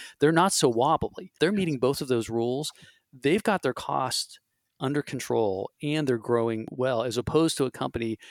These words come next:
Speaker 1: that is just their cost structure. You know, th-, they're still spending fifty, sixty percent on sales and marketing, right? They, you know, their gross margin is
Speaker 2: Yeah.
Speaker 1: sixty-five percent. I mean, those companies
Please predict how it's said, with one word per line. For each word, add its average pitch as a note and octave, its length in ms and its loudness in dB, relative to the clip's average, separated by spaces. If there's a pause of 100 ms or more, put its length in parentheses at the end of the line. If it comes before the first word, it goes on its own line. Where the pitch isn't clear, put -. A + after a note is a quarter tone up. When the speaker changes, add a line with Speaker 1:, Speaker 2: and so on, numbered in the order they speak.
(200)
Speaker 1:
that A#2+ 360 -2
is A#2+ 200 -6
just - 200 -4
their A2+ 80 -6
cost B2+ 320 -4
structure. A#2 400 -4
You A2+ 80 -10
know, G2+ 120 -8
th-, A2 200 -10
they're A2 100 -6
still G#2+ 320 -6
spending A2 340 -6
fifty, A#2 280 -8
sixty - 280 -8
percent - 280 -8
on G2+ 100 -8
sales G#2 240 -4
and G2+ 80 -6
marketing, F#2+ 400 -10
right? G#2 300 -10
They, - 80 -8
you A#2+ 160 -8
know, G#2+ 120 -8
their G#2 120 -8
gross A2+ 280 -2
margin A2 380 -2
is G2+ 180 -6
Speaker 2:
Yeah. B2 280 2 (180)
Speaker 1:
sixty-five A#2 500 -2
percent. G#2+ 300 -6
I A#2 60 -6
mean, A#2 200 -6
those F3+ 480 2 (120)
companies G#2+ 420 -4